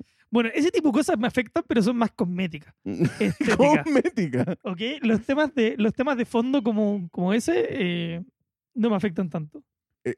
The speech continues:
Speaker 2: es que estoy sorprendido.
Speaker 1: ¿Qué cosa?
Speaker 2: Normalmente cuando digo,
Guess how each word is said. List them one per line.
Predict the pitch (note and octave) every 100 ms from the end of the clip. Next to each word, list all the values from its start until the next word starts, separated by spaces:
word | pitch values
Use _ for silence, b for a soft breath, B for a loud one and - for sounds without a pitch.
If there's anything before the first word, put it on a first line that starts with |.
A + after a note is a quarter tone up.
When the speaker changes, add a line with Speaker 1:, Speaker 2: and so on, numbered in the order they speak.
| -
Speaker 2:
es |
que | B2
estoy | - D#3+ F3+
sorprendido. | E3 C3 B2+ A#2 E3+ A2 - _ -
Speaker 1:
¿Qué | A3
cosa? | G3+ D#3
Speaker 2:
Normalmente | D#3+ F3+ G3+ A3 G#3+
cuando | F#3+ E3+ C3
digo, | C3 E3+